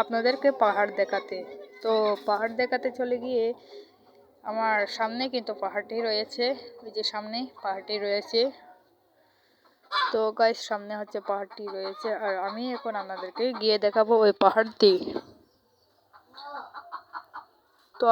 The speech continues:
আমি সাইকেল দিয়ে পাহাড় উঠে যাচ্ছি, কারণ, গাইস, একটু হাঁটতে সময় হয়ে যাবে, আর এখানে সাইকেল রাখার মতন তেমন ব্যক্তিগত জায়গাও নেই। তো আমি সাইকেল নিয়ে যাচ্ছি, আপনারা দেখতে থাকেন। এটা হচ্ছে একটা ছোট রাস্তা, ওই পাহাড়ে যাওয়ার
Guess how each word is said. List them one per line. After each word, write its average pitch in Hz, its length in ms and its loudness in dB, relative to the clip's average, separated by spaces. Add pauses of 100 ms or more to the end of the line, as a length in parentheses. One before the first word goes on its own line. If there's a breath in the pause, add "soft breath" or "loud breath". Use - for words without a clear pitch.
আমি 214 200 2 (380)
সাইকেল 226 440 6
দিয়ে 240 140 8 (100)
পাহাড় 196 260 6 (120)
উঠে 208 180 6 (100)
যাচ্ছি, 208 260 6 (140)
কারণ, 208 260 8 (120)
গাইস, 202 260 6
একটু - 160 0 (100)
হাঁটতে 202 320 -2 (140)
সময় 214 280 0
হয়ে 214 200 4
যাবে, 220 180 8 (100)
আর 202 60 2 (100)
এখানে 208 280 -2 (160)
সাইকেল 202 360 4
রাখার 202 300 2
মতন 208 320 0
তেমন 202 280 6
ব্যক্তিগত 202 360 6 (140)
জায়গাও 196 320 8 (100)
নেই। 269 100 8 (460 loud breath)
তো - 100 -16
আমি 262 180 8
সাইকেল 240 340 6
নিয়ে 233 180 6
যাচ্ছি, 208 300 4
আপনারা 202 280 4
দেখতে 185 220 2 (100)
থাকেন। 190 240 4 (1600 loud breath)
এটা 247 180 2
হচ্ছে 240 260 2
একটা 254 160 2 (120)
ছোট 202 160 2 (180)
রাস্তা, 220 300 6 (200)
ওই 226 80 12 (100)
পাহাড়ে 214 360 8
যাওয়ার 208 200 10